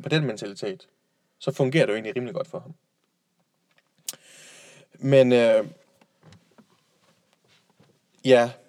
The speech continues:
når vi sådan kigger lidt, øh, dybere ned, så er det jo også en mand fyldt med kontroversielle handlinger. Når du tænker sådan yderligere på Anelka,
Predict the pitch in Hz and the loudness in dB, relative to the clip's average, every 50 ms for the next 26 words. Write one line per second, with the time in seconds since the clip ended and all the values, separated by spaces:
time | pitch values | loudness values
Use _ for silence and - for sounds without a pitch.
0 | _ - 135 131 127 135 131 131 165 156 143 - - 135 139 131 135 139 139 143 | _ 0 0 2 2 2 0 0 0 0 0 -2 -2 0 0 2 2 0 -2 0
1 | 127 127 120 113 113 113 - - 143 143 143 143 117 107 107 104 90 - _ _ | 0 0 2 2 0 0 -2 -2 -4 0 0 2 0 0 0 -4 -6 -8 _ _
2 | _ _ _ _ _ _ _ _ _ _ _ _ _ _ _ _ _ - - - | _ _ _ _ _ _ _ _ _ _ _ _ _ _ _ _ _ -8 -2 0
3 | 135 127 139 143 139 127 127 - - 120 117 113 113 104 85 - _ _ _ _ | 2 4 4 4 6 4 4 2 0 -4 -4 -4 -4 -4 -8 -14 _ _ _ _
4 | _ _ - 135 123 123 113 107 - 120 107 - 107 107 110 - 120 107 120 120 | _ _ -10 -8 -8 -8 -10 -10 -8 -10 -8 -8 -8 -8 -6 -6 -8 -8 -8 -12
5 | 110 107 110 113 - _ _ _ _ _ _ _ _ _ _ _ _ _ _ _ | -14 -14 -14 -16 -18 _ _ _ _ _ _ _ _ _ _ _ _ _ _ _
6 | _ _ _ _ _ _ _ _ _ _ _ _ _ _ _ _ _ _ _ _ | _ _ _ _ _ _ _ _ _ _ _ _ _ _ _ _ _ _ _ _
7 | _ _ 139 135 143 160 160 - 170 165 170 170 143 - 123 123 131 135 147 143 | _ _ 4 4 4 4 0 0 0 2 2 2 2 0 -4 -4 -2 -2 -2 -2
8 | - 113 - 110 107 107 107 - - - | -2 -2 -2 -2 -2 -2 -4 -4 -8 -10